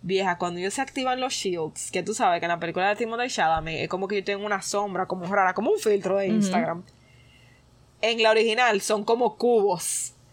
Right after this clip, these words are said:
Speaker 1: O sea, literalmente es como un cubo que les rodea como el cuerpo.
Speaker 2: <laughs>
Speaker 1: Y los cubos están peleando entre sí. Pero de que realmente you either love Dune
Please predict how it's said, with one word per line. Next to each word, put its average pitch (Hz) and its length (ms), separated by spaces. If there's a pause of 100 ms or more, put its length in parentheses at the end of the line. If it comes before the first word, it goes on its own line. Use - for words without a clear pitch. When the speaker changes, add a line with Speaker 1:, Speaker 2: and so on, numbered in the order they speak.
(180)
Speaker 1:
O 220 140
sea, 208 160
literalmente 220 680
es 208 60
como 233 260
un 254 240
cubo 208 340
que 196 80
les 208 140
rodea 214 540
como 233 320
el 220 180
cuerpo. 240 360
Speaker 2:
<laughs> - 100 (580)
Speaker 1:
Y 381 100
los 202 140
cubos 208 240
están 247 160
peleando 247 400
entre 240 260
sí. 180 280 (400)
Pero 226 200
de 202 120
que 196 80
realmente 202 500
you 196 120
either 196 280
love 202 440
Dune 262 360